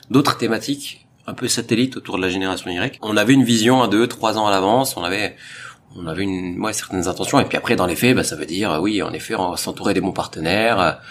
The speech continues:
des bons prestataires, euh, il y a, il y a, il y a des notions de confiance, euh, bah, qui, qui se, qui se forgent, euh, avec les gens avec qui je bosse, euh, voilà, des, ouais, une confiance qui s-, qui s'installe,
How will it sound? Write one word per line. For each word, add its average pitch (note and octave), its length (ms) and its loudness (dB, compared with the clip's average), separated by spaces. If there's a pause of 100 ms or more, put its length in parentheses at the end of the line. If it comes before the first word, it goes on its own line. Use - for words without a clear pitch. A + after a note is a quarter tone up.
(260)
des - 60 -16
bons F#2 120 -4
prestataires, G2+ 840 0
euh, E2+ 680 -2
il D#2+ 100 -10
y D#2+ 40 -8
a, C#2 80 -6
il C#2 80 -8
y D2+ 40 -6
a, D2+ 40 -6
il C#2+ 100 -8
y E2+ 60 -10
a D#2 40 -4
des D#2 120 -6
notions E2 280 -2
de E2 40 -8
confiance, G#2+ 680 2
euh, F2+ 140 4 (600)
bah, F2+ 100 -8
qui, - 180 -8
qui - 140 -8
se, - 160 0
qui - 180 -2
se - 120 2
forgent, F#2 400 2
euh, D#2+ 460 -2 (480)
avec - 220 -10
les F2 100 -6
gens F2+ 80 -8
avec E2+ 120 -10
qui E2+ 80 -8
je D#2+ 80 -8
bosse, - 280 -2
euh, G#1+ 100 -8
voilà, A#1 220 -4
des, - 280 -6
ouais, C2 100 0
une - 100 -4
confiance - 300 -4
qui - 80 -4
s-, - 140 0
qui - 140 -4
s'installe, - 460 0